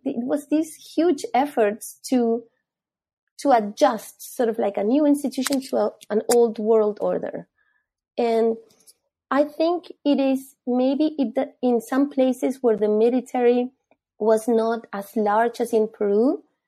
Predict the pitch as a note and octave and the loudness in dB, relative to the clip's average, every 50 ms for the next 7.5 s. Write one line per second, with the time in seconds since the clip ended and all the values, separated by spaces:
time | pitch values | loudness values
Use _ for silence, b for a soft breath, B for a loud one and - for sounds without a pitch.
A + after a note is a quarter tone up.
0 | _ _ _ _ _ _ _ - B3 C4 D4 D#4 D#4+ D4 C4+ D4 C#4+ - - C#4 | _ _ _ _ _ _ _ -2 0 2 2 2 0 2 2 0 0 0 -2 -4
1 | C4 C4+ - _ C4 B3+ B3 B3 C4 C4+ C4 C4 A3+ A3 - - A3+ A#3+ C4+ C4+ | -4 -4 -4 _ -2 0 2 2 0 0 0 0 -2 -2 -2 -4 -4 -2 -2 -2
2 | C4 A#3 C4 B3 A#3 - _ C4 A#3+ A#3+ A#3+ - A3+ G#3+ G#3 G#3 - - - C4 | -2 0 -2 -4 -4 -4 _ 0 0 0 0 -2 -4 -4 -4 -6 -6 -6 -6 -6
3 | C4 A3+ G#3 A3 A3 G#3+ G#3+ G#3 G#3+ G#3 G3 F#3 G3+ G#3+ A3 A3+ A3+ - _ _ | -4 -4 -4 -2 -2 -2 -2 -2 -4 -4 -4 -2 0 0 0 0 -4 -10 _ _
4 | _ _ _ _ _ _ _ _ _ _ _ _ _ _ _ A3+ C4 C#4+ D4+ D4 | _ _ _ _ _ _ _ _ _ _ _ _ _ _ _ 0 2 2 2 0
5 | C#4+ - - C#4 C4+ C4 C4 C4 - _ _ A#3 A3+ A3+ A3+ A3+ A3+ C4+ C4 C4 | -2 -4 -2 0 2 2 0 0 -4 _ _ -8 -8 -6 -8 -4 -2 -2 -2 -2
6 | C4+ C4 - B3 A#3 A3+ A3 G#3+ G#3 G#3 G3+ G3+ A#3 G3+ F#3+ G#3 G3+ G3 F#3+ G3 | -4 -2 0 0 0 2 0 0 0 -2 -2 -4 -6 -6 -4 -4 -4 -4 -4 -8
7 | G3 - - F#3+ F#3 F#3 F#3 F3 F3 | -10 -10 -8 -6 -4 -4 -4 -6 -8